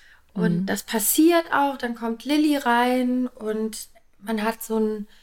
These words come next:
Speaker 1: so ein schönes Dreiergespann, familiär kommt man wieder so zusammen. Das ist ganz, ganz intim und ganz schön. Und ich glaub auch, die Maren gibt sich da wirklich Mühe in dem Moment zu sagen, "Ja, nee, du, ist schön, dass du da bist, ist mir auch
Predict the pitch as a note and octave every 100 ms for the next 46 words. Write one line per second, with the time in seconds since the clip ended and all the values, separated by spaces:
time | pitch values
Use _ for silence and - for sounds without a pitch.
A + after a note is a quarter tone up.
0 | - - - A3 A3 G#3+ A#3+ A#3+ A3+ G3+
1 | - - - - - - - - G#3 A3
2 | G#3+ G3 F#3+ - _ _ G#3+ - - F#3
3 | G3 G3 - G3 G3 G3 G3+ G#3 G3+ G3+
4 | G3 G3 G3 F#3+ G3 F3 F#3 - F#3 F3+
5 | E3+ E3+ E3 E3+ - - E3 F3 - -
6 | - - F3 F3+ G3+ G3 - A3+ A3 G3+
7 | F#3 F#3 G3 - G#3+ G3+ - F#3+ F#3 F#3
8 | F#3 F#3+ F#3 G3 G3 G3 G3 - G3+ -
9 | G3+ F#3 G3 G3 - - _ - _ G#3+
10 | A3 A#3+ A3+ G#3 G#3 G3+ F#3+ F#3 F#3+ -
11 | G3+ G3 G3 G#3+ G3+ A3 A3 - G3+ -
12 | - - B3 A#3+ A3+ - G#3+ G#3+ A3+ A3
13 | - - A3+ G#3+ G#3